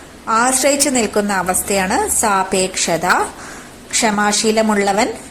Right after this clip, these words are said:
തിതിക്ഷു, സഹോദരി പുത്രനെ ഭാഗിനേയൻ എന്ന് പറയും. മകളുടെ മകൾ ദൗഹിത്രി,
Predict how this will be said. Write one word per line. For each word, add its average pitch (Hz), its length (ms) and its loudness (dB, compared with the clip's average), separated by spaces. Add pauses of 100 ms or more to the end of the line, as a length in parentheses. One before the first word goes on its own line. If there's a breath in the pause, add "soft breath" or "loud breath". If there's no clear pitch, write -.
(420)
തിതിക്ഷു, 226 880 0 (640 loud breath)
സഹോദരി 233 560 2
പുത്രനെ 208 720 0
ഭാഗിനേയൻ 185 1120 0
എന്ന് 165 240 -4
പറയും. 160 340 0 (420 loud breath)
മകളുടെ 208 480 2
മകൾ 202 560 0
ദൗഹിത്രി, 180 880 0